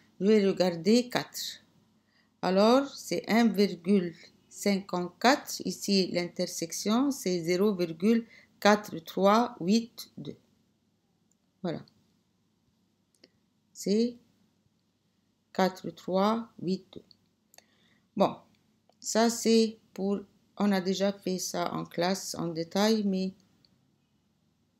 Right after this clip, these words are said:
je vais répéter. Pour prob-, numéro deux, probabilité que Z est plus petite que un virgule quatre. Alors, il a dit plus petite, donc c'est pas jusqu'à zéro, mais jusqu'à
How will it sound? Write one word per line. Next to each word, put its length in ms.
je 80
vais 140
répéter. 600
Pour 320
prob-, 340
numéro 400
deux, 240
probabilité 640
que 120
Z 140
est 320
plus 140
petite 480
que 320
un 140
virgule 500
quatre. 420
Alors, 280
il 120
a 100
dit 200
plus 280
petite, 600
donc 280
c'est 240
pas 340
jusqu'à 360
zéro, 460
mais 180
jusqu'à 600